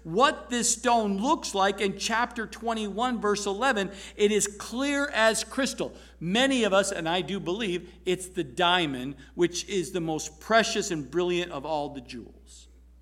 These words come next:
The other stone, the sardius,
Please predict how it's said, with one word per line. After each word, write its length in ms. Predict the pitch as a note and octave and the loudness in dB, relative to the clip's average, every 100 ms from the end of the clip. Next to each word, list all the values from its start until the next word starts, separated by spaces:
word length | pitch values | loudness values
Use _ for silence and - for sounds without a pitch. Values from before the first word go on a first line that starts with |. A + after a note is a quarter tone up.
| - - - - - - - - - - - - - - - - - - - - - - | -20 -20 -20 -20 -20 -20 -20 -20 -20 -20 -20 -20 -20 -20 -20 -20 -20 -20 -20 -20 -20 -6
The 140 | F#3 B3+ | 2 6
other 220 | D#4+ E4+ | 6 6
stone, 680 | - G#3 F#3+ F#3+ A3+ A#3 - - - | 4 4 4 2 0 -2 -8 -16 2
the 200 | G#3 G#3 | 4 6
sardius, 720 | - C#4 D4 B3 F#3 G#3 - | 4 4 4 4 4 2 -2